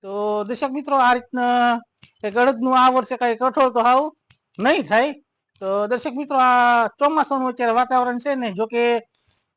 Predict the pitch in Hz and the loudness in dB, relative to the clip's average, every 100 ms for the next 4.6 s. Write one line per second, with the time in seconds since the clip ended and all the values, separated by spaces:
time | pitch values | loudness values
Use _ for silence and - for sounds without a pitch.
0 | _ _ 180 180 170 254 269 269 240 196 | _ _ -12 -10 -8 -4 -2 -2 -2 2
1 | 247 359 254 254 254 247 254 254 247 247 | 2 2 0 2 2 2 0 -2 -4 -2
2 | 226 277 269 254 214 214 247 196 226 220 | -2 0 0 -2 -4 -4 -6 -6 -4 -4
3 | 247 247 233 240 226 233 226 190 226 269 | -2 0 -2 -2 -2 0 0 0 -2 0
4 | 269 254 302 277 196 | -2 -4 -4 -2 -2